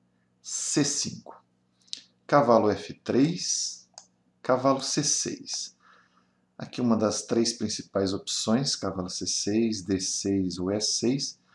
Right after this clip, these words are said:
Kramnik optou por cavalo C seis,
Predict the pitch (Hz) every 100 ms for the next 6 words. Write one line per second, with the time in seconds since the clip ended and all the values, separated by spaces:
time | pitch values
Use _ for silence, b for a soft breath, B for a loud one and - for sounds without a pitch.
0 | b b _ - 139 117 98 98 110 113
1 | 90 - 98 95 - 101 98 98 - 90
2 | - 147 - -